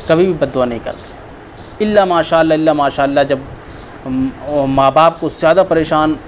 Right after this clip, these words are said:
करने लग जाती है औलाद, शायद कोई बद्दुआ दिल से निकल जाए, वो अलग चीज़ है, लेकिन वो नहीं चाहते कि हाँ हमारी औलाद गुमराह हो, हम अपनी औलाद के लिए बद्दुआ करें। वालिदैन कभी नहीं चाहते कि हमारी औलाद क्या है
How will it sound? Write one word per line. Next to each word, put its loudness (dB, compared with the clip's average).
करने 0
लग 2
जाती 0
है -2
औलाद, 0
शायद 0
कोई -6
बद्दुआ -2
दिल -4
से -8
निकल -6
जाए, -2
वो -2
अलग 2
चीज़ -8
है, -8
लेकिन 0
वो 2
नहीं 0
चाहते 0
कि 0
हाँ -4
हमारी 2
औलाद 0
गुमराह 0
हो, -2
हम -6
अपनी -4
औलाद 0
के -10
लिए -8
बद्दुआ 0
करें। -10
वालिदैन 2
कभी 0
नहीं 2
चाहते 0
कि -2
हमारी 0
औलाद 2
क्या 6
है -2